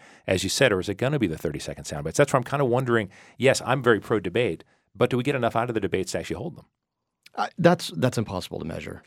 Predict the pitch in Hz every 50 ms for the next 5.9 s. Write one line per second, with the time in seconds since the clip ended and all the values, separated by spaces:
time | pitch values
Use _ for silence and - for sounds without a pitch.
0 | - - 151 147 - - 143 131 127 120 139 131 127 127 147 - 147 143 143 -
1 | 143 131 123 131 127 131 131 127 143 165 151 98 90 85 90 107 - 123 117 -
2 | - 131 147 170 170 - - 131 120 117 113 107 113 117 - - 104 107 101 95
3 | 98 - - 104 95 87 - - - - 107 117 127 127 - - 120 - - 101
4 | 92 - - - 98 - - 98 92 92 - 95 - - 95 92 85 92 90 95
5 | 87 92 95 90 - 90 85 80 82 82 - - - 82 85 85 - -